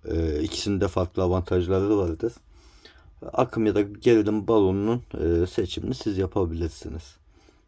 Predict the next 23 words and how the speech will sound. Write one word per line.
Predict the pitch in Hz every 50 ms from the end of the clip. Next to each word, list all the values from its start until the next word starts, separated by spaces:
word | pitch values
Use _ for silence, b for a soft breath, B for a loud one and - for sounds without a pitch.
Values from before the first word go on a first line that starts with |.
| _ -
Ama | - - 139 120 104 104 110
ve | 123 113
lakin, | 104 92 87 87 - - 123 127 123 - - -
e, | - 85 85 85 80 82 80 80 82 80 80 78 76 - 82 - _ _ - - - - - _ _ _ _ -
bunlarda | 120 147 160 139 113 95 87 80 78 - 87 90 - - _ _ _ _ _ _ _ _ _ _ _ _ _ _ _ _ _ -
üç | - 120 120 -
yüz | 101 98 92
ohm | 98 90 87 87
bir | - 92
empedans | 95 98 - - 101 98 104 104 98 - 101
olduğu | 92 92 98 131
için | 151 143 - - - 82 85 - _ _ _ _ _ -
bizim | 78 73 76 87 101 104 113 143 151 151 160 143 117 98
bu | 120 - 160 120
ohmajı | 110 110 107 104 101 - 139 135 - - -
dengelememiz | 101 92 98 98 92 101 98 101 101 104 101 104 110 113 107 95 85
gerekiyordur. | 85 76 67 78 80 - - - 71 69 - - - - - _ _ _ b b b b b b b b b b b _ -
Bizim | 143 147 160 151
sistemlerimiz | 135 - 127 - - 135 127 127 123 120 113 113 120 127 139 - - - - -
elli | 101 104 104 107
ohmla | 110 104 98 92 82 78
çalışır | - - 76 78 82 - - 85 78
arkadaşlar. | 78 73 73 - - - - - - - - - -